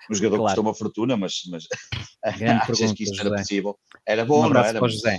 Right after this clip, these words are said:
Speaker 2: Era muito bom.
Speaker 1: Ah.
Speaker 2: Era o me-, era se calhar dos mediocampistas que eu, aquilo que eu referi há bocadinho, um jogador que pode jogar a oito, também pode jogar ali a seis, dependendo dos jogos e da maneira como est-, estejamos no jogo. É,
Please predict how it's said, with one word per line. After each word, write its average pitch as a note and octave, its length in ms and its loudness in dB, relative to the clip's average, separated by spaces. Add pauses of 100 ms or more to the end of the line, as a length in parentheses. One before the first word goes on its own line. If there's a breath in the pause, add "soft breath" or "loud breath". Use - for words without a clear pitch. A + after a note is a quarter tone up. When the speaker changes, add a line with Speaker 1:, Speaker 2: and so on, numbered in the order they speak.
(120)
Speaker 2:
Era A#2 180 6
muito A#2 240 2
bom. F#2+ 200 -4
Speaker 1:
Ah. A#2 60 -2
Speaker 2:
Era C3 120 6
o - 20 4
me-, C#3 120 2
era C3+ 240 -2
se - 80 -12
calhar D3+ 280 4
dos B2 420 -6
mediocampistas B2 720 -4
que - 120 -10
eu, A2 120 -6
aquilo A2+ 320 -6
que - 80 -6
eu A#2+ 40 -2
referi B2 300 -2
há G#2+ 80 4
bocadinho, B2+ 380 -4
um A2 60 -2
jogador A2 220 -4
que - 60 -20
pode G#2 260 -2
jogar G2+ 220 -2
a G#2 40 0
oito, B2+ 300 -2
também G#2 200 -6
pode G#2 160 -10
jogar G#2+ 160 -2
ali G#2 240 -4
a G#2 80 -6
seis, B2 400 -2 (340 loud breath)
dependendo G#2 460 -6
dos G2+ 120 -6
jogos G#2 360 0
e G2 80 -6
da G2 100 -6
maneira G2+ 480 -4
como G#2+ 180 -8
est-, - 200 -16 (100)
estejamos G#2 460 -6
no A2+ 80 -4
jogo. A#2 380 -2 (300 loud breath)
É, A#2 240 4